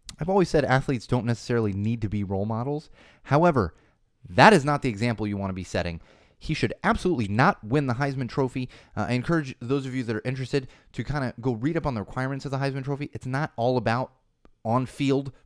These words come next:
performance. It's about character as well. If he wins the Heisman Trophy, I am absolutely one hundred percent done. I don't have much respect left for the Heisman Trophy, but at that point, I will be hundred percent done with any respect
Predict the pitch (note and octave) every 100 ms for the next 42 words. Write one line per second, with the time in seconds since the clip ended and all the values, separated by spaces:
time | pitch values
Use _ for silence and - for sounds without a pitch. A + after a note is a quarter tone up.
0 | - A2+ - B2+ D#3 F3+ - - _ _
1 | _ _ - G#2+ G#2+ A2 - A2+ F#2+ -
2 | G2 F2+ _ - F#2 E2 E2+ D2 - _
3 | _ - - F3 G#3+ G#2+ C#3 F3+ B2+ A#2
4 | B2+ A2+ G#2+ - G#2 - F2+ - - _
5 | B2+ C3+ - A#2 G#2 A#2+ A2+ A2+ F#2+ F2
6 | B2+ A#2+ - A#2 G2+ G#2+ - D#3+ C4 C3+
7 | D#3 D3+ D#3 B2+ - - G2 A2+ - D#3
8 | D#3 D3+ D3+ E3 D3+ E3 - _ - G#2
9 | B2+ A#2 - C3 - _ G#2 G#2 G2+ -
10 | - F3 A#2 C3+ G#2+ A#2 A2 - - -
11 | A2 - - A3 A#2 G2+ - F#2+ -